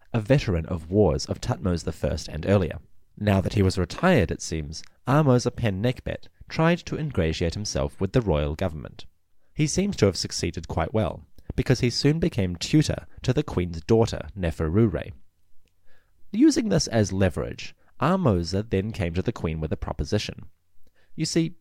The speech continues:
he had a daughter, a daughter who was unmarried, and Hatshepsut had a stepson,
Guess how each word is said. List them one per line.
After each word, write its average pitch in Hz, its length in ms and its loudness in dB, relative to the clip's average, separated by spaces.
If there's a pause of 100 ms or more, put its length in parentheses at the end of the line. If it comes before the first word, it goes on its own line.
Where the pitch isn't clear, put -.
(240)
he 233 160 2
had 87 340 0
a - 60 -2
daughter, 127 460 2 (420)
a 135 80 2
daughter 139 360 2
who 92 120 4
was 92 320 0
unmarried, 85 580 0 (460)
and 143 240 0
Hatshepsut 131 560 -2
had 90 260 0
a - 40 -6
stepson, - 680 -4